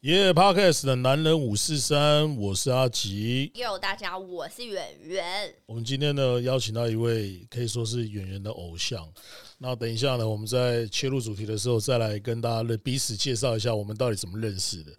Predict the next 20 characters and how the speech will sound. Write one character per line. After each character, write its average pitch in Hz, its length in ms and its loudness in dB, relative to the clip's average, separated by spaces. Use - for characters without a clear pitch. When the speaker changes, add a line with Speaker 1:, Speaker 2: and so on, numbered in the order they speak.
Speaker 2:
对 - 120 -8
啊。 - 160 -8
Speaker 1:
那 151 80 2
今 147 160 -2
天 156 180 0
这 156 160 0
位 151 220 4
球 113 340 0
星 127 240 -2
呢， 113 260 -2
圆 104 200 -6
圆 110 60 -4
先 123 300 -2
说 120 220 -2
一 - 20 0
下 107 180 -2
他 113 120 -2
的 104 80 -4
感 85 240 -10
觉。 78 180 -14